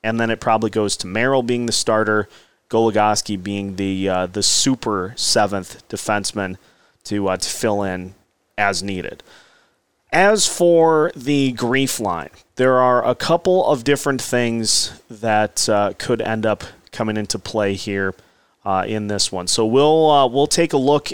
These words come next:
at potential, based off of what happened in today's game,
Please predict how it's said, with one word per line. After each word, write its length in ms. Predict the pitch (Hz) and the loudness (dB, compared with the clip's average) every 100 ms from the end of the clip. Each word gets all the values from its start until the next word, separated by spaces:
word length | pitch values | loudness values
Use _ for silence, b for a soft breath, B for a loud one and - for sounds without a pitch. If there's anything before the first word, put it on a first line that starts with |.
| - | -2
at 360 | 127 120 - - _ _ _ _ _ | -2 -2 -6 -10 _ _ _ _ _
potential, 680 | - 123 - 165 165 143 131 | -8 -4 0 0 2 4 4
based 460 | 120 101 151 185 - | 2 0 2 2 4
off 240 | 175 156 | 4 2
of 100 | 143 | 0
what 160 | 127 131 | 2 2
happened 400 | 147 151 143 127 | 2 2 2 0
in 140 | 127 | 0
today's 580 | 117 110 107 120 160 180 | -2 -2 0 2 2 -2
game, 420 | - 101 87 87 | -4 -6 -6 -12